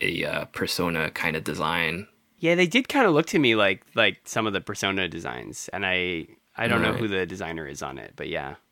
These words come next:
Speaker 2: I don't th-, I, I
Speaker 1: No.
Speaker 2: think I heard it's not Yusuke Kozaki anymore, the designer from
Speaker 1: No.
Speaker 2: Awakening and Fates.
Speaker 1: No, 'cause he's got a very, uh,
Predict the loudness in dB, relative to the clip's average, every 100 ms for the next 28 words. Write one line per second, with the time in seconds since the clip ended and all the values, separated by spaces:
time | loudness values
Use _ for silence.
0 | _ _ -14 -2 0 0 -4 2 2 4
1 | 2 4 6 6 4 2 4 4 4 0
2 | 0 0 0 -2 -2 -2 -12 -12 -12 -14
3 | -16 _ _ -4 -4 -2 -4 -2 -2 -2
4 | -2 0 0 0 -4 -6 -6 -8 -8 -10
5 | -12 -10 -10 -10 -12 -14 -16 _ _ _
6 | _ _ _ 0 4 4 2 0 2 4
7 | 4 4 4 4 6 2 -2 -6 -8 -10
8 | -10